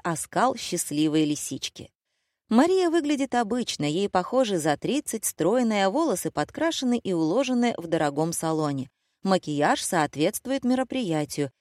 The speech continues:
никаких смоки айс и красной помады вкупе с румянцем до бровей. Смоки айс. Особая техника наложения теней на веки, как правило, применяется перед выходом в свет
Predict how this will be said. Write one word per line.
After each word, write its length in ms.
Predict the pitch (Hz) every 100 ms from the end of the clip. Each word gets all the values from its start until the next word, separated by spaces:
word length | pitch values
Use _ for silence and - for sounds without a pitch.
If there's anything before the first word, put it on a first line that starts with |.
| _
никаких 580 | 196 185 143 135 233 277
смоки 560 | - 170 165 175 170 -
айс 400 | - 165 139 - - _ -
и 140 | 170
красной 460 | - 156 151 156 147
помады 480 | 143 143 190 233 220
вкупе 360 | - 196 196
с 120 | 185
румянцем 600 | 160 151 139 151 143 151
до 120 | 147 143
бровей. 520 | 147 147 139 127 - _ _ _ _ _ _ _ _
Смоки 540 | - 226 262 359 349 320 -
айс. 520 | 196 190 185 - - _ _ _ _ _
Особая 580 | 180 180 - 190 170 165
техника 460 | 220 240 208 185 180
наложения 600 | 170 170 175 185 165 151
теней 460 | 165 160 214 262
на 220 | 226 226
веки, 400 | 190 151 117 135 - _
как 160 | 185 -
правило, 400 | - 220 294 294
применяется 720 | 285 185 160 151 196 262 - 285
перед 260 | 320 269
выходом 480 | 147 170 - 220 226
в 60 | -
свет 340 | 143 151 -